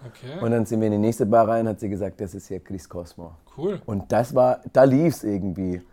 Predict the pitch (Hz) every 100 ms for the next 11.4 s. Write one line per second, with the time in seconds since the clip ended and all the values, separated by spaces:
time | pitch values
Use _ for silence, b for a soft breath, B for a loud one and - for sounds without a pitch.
0 | - 123 127 - 143 - 123 - 127 -
1 | 120 107 95 - 110 131 127 127 135 107
2 | 98 95 - 90 - 87 - 87 87 135
3 | 170 - _ _ 104 90 92 - - 127
4 | 135 139 - 143 175 170 147 131 123 240
5 | 233 B B B B B B B _ 147
6 | 151 156 151 139 147 147 151 - 139 135
7 | 131 - 135 135 165 156 - 139 135 -
8 | - 143 160 170 165 175 170 180 196 -
9 | - 147 143 143 143 143 131 - 131 131
10 | 131 127 - 131 131 131 165 160 139 131
11 | 123 123 139 -